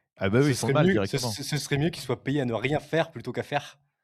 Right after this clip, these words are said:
Speaker 1: Ah bah oui, non mais eux ils font le mal directement, eux ils sont carrément néfastes, donc là c'est,
Speaker 2: Ok,
Speaker 1: c'est
Speaker 2: ok.
Speaker 1: encore autre chose. Ah bah,
Speaker 2: Mais c'est fou,
Speaker 1: mais
Speaker 2: c'est,
Speaker 1: gros.
Speaker 2: c'est, c'est fou de se dire que c'est des gens qui sont tellement, euh, inutiles, néfastes, qu'on préférait les payer à ne rien faire.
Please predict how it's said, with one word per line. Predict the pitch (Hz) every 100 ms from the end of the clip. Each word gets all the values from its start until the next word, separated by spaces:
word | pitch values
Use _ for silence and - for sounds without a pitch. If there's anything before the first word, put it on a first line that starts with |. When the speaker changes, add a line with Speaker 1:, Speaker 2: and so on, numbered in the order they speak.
| _
Speaker 1:
Ah | - 165
bah | 247
oui, | 247
non | 110
mais | 117 143
eux | 190
ils | 139
font | - 113
le | 113
mal | 147 143
directement, | 110 104 185 175
eux | 113
ils | 117
sont | 110
carrément | 104 135 120 135
néfastes, | 156 185 123 107
donc | 98
là | 127
c'est, | - 98 95
Speaker 2:
Ok, |
Speaker 1:
c'est | 107 104
Speaker 2:
ok. | 95
Speaker 1:
encore | 104
autre | 127
chose. | 156 95 87 -
Ah | 87
bah, | 95 90 90
Speaker 2:
Mais |
c'est | 127 -
fou, | 294
Speaker 1:
mais |
Speaker 2:
c'est, | 196 139
Speaker 1:
gros. | 110
Speaker 2:
c'est, | 175 143
c'est | 180
fou | 320
de | -
se |
dire | 190 180 240
que | -
c'est | 160 147
des | 147
gens | 147 196 240 - _ _ _ -
qui | 131
sont | - 143 _ -
tellement, | 233 226 226 220 214 190 160
euh, | 143 - _ _ _
inutiles, | 220 226 202 - 208 240 151
néfastes, | 117 202 - 214 233 - 123 110 _ _
qu'on | 147
préférait | 143 202 202 170 196
les | 160
payer | - - 190 202
à |
ne | 165
rien | 147 147
faire. | 139 123